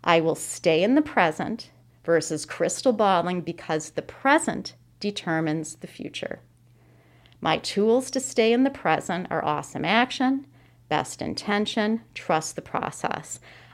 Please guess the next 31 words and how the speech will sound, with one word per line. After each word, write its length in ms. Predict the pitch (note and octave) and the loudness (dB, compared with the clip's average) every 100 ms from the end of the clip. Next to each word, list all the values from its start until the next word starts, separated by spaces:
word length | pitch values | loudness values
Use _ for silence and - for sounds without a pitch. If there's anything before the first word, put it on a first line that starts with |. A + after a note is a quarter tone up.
| - | 2
I 320 | F3+ A3+ C4 | 6 6 4
will 520 | G3+ E3+ G3 A#3+ B3 | 2 4 4 6 4
remember 640 | B3+ B3+ A3+ A#3+ E3+ - - | 4 4 4 2 2 -2 -8
all 300 | - G#3 A#3+ | -8 -2 2
I've 140 | A#3+ A#3 | 2 2
accomplished 680 | A3+ - A3 A3+ A3+ - | -2 0 0 0 -4 0
in 120 | G#3 F#3 | -2 -2
the 60 | |
past 680 | - - D#4+ G3+ - - - - - - - | -4 0 4 4 2 -10 -18 -20 -20 -20 -8
and 120 | F#3 | -6
have 220 | F3 F3+ | -2 -2
faith 440 | - - G3 A#3 D4 | -2 2 4 4 4
in 100 | B3+ | 4
my 180 | A#3+ B3 | 4 4
ability 580 | B3+ A#3 A#3+ A#3+ A3+ | 4 6 6 4 2
to 120 | A3 F3+ | -2 -6
do 280 | F3 G#3 | -2 -2
so 380 | G3+ - - - - | -2 -2 -2 -4 -6
moving 340 | F3+ E3 D#3+ | -4 -2 -2
forward. 580 | D#3 - G#1+ - - - - _ _ _ _ _ _ _ _ _ _ _ _ _ _ | -4 -4 -4 -4 -8 -10 -18 _ _ _ _ _ _ _ _ _ _ _ _ _ _
Finally, 680 | - A#3+ D#4 D4 D3+ F#3+ - | 4 6 6 4 2 -2 -6
a 60 | G#3+ | -6
series 500 | - A3+ A#3 B3 A#3 | 0 4 4 4 0
of 140 | D#3 | -8
powerful 580 | - - G3+ C4+ - D4 | -4 2 4 4 4 2
directives 680 | G#3+ G3+ D#3+ E3 F3 D#3+ - | 4 2 2 2 -2 -2 -4
serve 440 | - G#3 A3+ - | 0 2 2 0
to 160 | - F#3 | -4 -2
embolden 560 | E3 E3+ F3 F#3 E3 | 2 4 4 4 0
my 140 | D#3 D3 | 0 -2
journey. 540 | - - - - | -6 -6 -6 -8